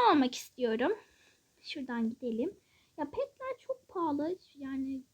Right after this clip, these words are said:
petler çok pahalı ama yine çok güzeller bence. Ondan ben peti almak istiyorum şu anda arkadaşlar. Ya çok güzeller ama çok pahalılar.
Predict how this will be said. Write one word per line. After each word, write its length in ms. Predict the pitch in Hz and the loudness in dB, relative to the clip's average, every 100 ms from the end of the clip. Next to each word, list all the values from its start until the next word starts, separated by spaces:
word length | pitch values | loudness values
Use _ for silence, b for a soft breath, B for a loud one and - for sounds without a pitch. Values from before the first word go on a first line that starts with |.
| - | -16
petler 280 | 415 - 427 427 | -16 -12 -12 -10
çok 220 | 480 - | -14 -12
pahalı 200 | 302 339 | -10 -10
ama 160 | 466 | -10
yine 260 | 339 359 403 | -8 -8 -8
çok 300 | 415 370 - | -10 -20 -14
güzeller 540 | 277 233 233 233 240 233 | -14 -14 -14 -12 -14 -16
bence. 440 | 233 220 226 359 - - - _ 339 | -14 -14 -14 -18 -20 -20 -20 _ -10
Ondan 320 | 370 453 403 | -10 -10 -12
ben 160 | 415 415 | -14 -16
peti 220 | 339 339 | -20 -18
almak 320 | 349 294 233 - | -16 -14 -14 -16
istiyorum 520 | _ _ 240 233 240 - | _ _ -14 -12 -12 -14
şu 60 | 254 | -12
anda 300 | 233 226 226 | -6 -4 -4
arkadaşlar. 680 | 233 - _ 247 _ 311 370 415 - 320 | -6 -16 _ -20 _ -16 -14 -14 -12 -8
Ya 340 | 320 294 294 - | -4 -2 -2 0
çok 260 | 392 392 - | -2 -2 -6
güzeller 480 | 339 311 294 285 330 | 0 4 4 4 2
ama 260 | 392 339 | 2 0
çok 280 | 349 339 - | -2 -6 -6
pahalılar. 720 | 294 254 254 254 262 302 - | -4 -2 -2 -2 -2 -4 -8